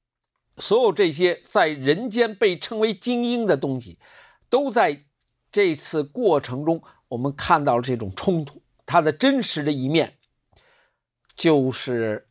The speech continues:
应对了在这种定数时间的背景之下，每个人只能在选择自己生命的根本。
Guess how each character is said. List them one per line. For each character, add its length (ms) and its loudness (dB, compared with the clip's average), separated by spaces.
应 360 0
对 240 4
了 300 -6
在 280 4
这 180 0
种 280 -8
定 380 0
数 300 -4
时 260 -2
间 220 4
的 80 0
背 260 2
景 200 -10
之 160 0
下， 260 -2
每 180 2
个 80 0
人 360 0
只 220 0
能 360 0
在 260 2
选 440 -2
择 180 4
自 220 -4
己 160 -6
生 260 -2
命 160 -2
的 80 -8
根 240 -2
本。 140 -18